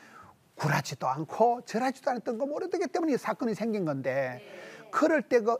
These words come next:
Speaker 1: 애지중지 곱게 곱게 수십 년을 길렀던 왕비 에스더가 삼촌의 뜻을 저버리지 않고 끝까지 순종하고 삼촌이가 내고 내가 삼촌이고 내 나라가 내고 내 민족이 내고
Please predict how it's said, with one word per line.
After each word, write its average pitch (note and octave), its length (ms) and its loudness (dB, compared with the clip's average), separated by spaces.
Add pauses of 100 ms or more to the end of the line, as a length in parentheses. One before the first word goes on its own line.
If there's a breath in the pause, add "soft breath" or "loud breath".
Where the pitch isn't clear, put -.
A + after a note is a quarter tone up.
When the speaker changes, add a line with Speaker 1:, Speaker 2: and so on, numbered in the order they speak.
(120)
Speaker 1:
애지중지 F#3 640 0
곱게 D3+ 400 -4
곱게 E3+ 300 -2
수십 - 320 -4
년을 E3+ 280 0
길렀던 E3 520 -2
왕비 C3+ 460 -4
에스더가 D#3+ 600 -4 (400 loud breath)
삼촌의 E3+ 640 -2
뜻을 D#3+ 340 -6
저버리지 D#3+ 480 -4
않고 B2 680 -10 (400 loud breath)
끝까지 - 720 -6
순종하고 D#3 640 -8 (680 loud breath)
삼촌이가 - 880 -6
내고 F#3+ 360 0 (240 loud breath)
내가 - 240 -4 (180)
삼촌이고 C4+ 680 -2 (220 loud breath)
내 B2 140 -2
나라가 - 500 -4
내고 A#3+ 320 2 (240 loud breath)
내 C#3 140 2
민족이 - 500 2
내고 G3+ 380 2